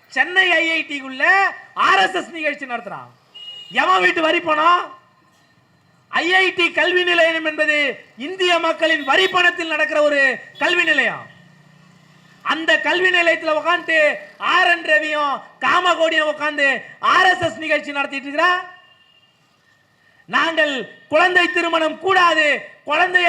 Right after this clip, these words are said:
படிக்க வைக்கணும்னு சொல்லி தமிழகத்தில் ஊக்கத்தொகை கொடுக்கிறோம். தமிழ்நாடு அரசு அந்த குழந்தை பள்ளிக்கூடத்துல படிச்சா மாசம் ஆயிரம் ரூபாய் அந்த குழந்தை அக்கவுண்ட்ல போடுவோம்னு சொல்லி குழந்தையினுடைய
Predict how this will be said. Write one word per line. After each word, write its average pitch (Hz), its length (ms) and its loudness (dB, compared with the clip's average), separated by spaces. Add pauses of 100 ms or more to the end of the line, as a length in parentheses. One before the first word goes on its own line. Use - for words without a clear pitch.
(140)
படிக்க 370 320 0
வைக்கணும்னு 330 480 -2
சொல்லி 294 240 -2 (340)
தமிழகத்தில் 330 720 0 (220)
ஊக்கத்தொகை 339 540 0
கொடுக்கிறோம். 214 420 -10 (1300)
தமிழ்நாடு 339 520 2
அரசு 339 460 2 (920)
அந்த 285 300 -2
குழந்தை 349 340 2
பள்ளிக்கூடத்துல 349 720 0
படிச்சா 311 520 0 (300)
மாசம் 330 440 2
ஆயிரம் 330 280 0
ரூபாய் 339 280 2
அந்த 294 160 -4
குழந்தை 349 320 0
அக்கவுண்ட்ல 349 540 0
போடுவோம்னு 311 420 -2
சொல்லி 285 240 -6 (520)
குழந்தையினுடைய 330 680 2